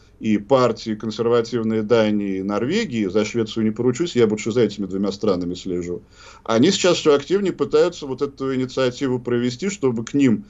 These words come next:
перестали ехать, ну, преимущественно из Африки и Азии, и добиваться того, чтобы вот такие страны-убежища создавались в том же самом азиатском и африканском регионе.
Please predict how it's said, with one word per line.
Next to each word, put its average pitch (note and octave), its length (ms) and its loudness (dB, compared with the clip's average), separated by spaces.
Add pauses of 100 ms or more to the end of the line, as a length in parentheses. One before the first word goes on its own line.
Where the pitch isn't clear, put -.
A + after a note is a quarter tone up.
(240)
перестали A#2+ 540 4
ехать, A2 440 0
ну, A#2+ 80 -4
преимущественно A2+ 580 -2
из G#2+ 140 -2
Африки G2+ 440 -2
и A#2 40 2
Азии, B2+ 580 0 (400)
и A#2 100 -2
добиваться A#2 640 2
того, C3 320 2
чтобы A#2 280 -8
вот A2 160 -4
такие A#2+ 420 0
страны-убежища A2+ 1200 0 (260)
создавались A2 720 2
в - 140 -18
том D3+ 180 -2
же C3+ 80 -6
самом C#3 340 0
азиатском A#2 600 0
и A2 40 2
африканском A#2 600 -2
регионе. A#2+ 500 0